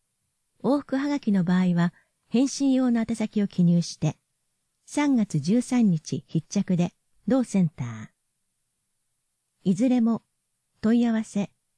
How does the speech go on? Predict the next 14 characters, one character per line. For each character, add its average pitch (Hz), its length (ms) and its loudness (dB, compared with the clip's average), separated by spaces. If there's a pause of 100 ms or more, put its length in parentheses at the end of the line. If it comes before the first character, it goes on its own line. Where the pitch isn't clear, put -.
(140)
環 269 180 2
境 285 220 0
活 277 260 -4
動 156 140 0
推 180 260 -2
進 208 240 0
セ 196 180 0
ン 175 80 4
タ - 140 -8
ー。 117 260 -10 (720)
郵 254 200 4
便 269 240 2
番 233 260 2
号、 139 380 -2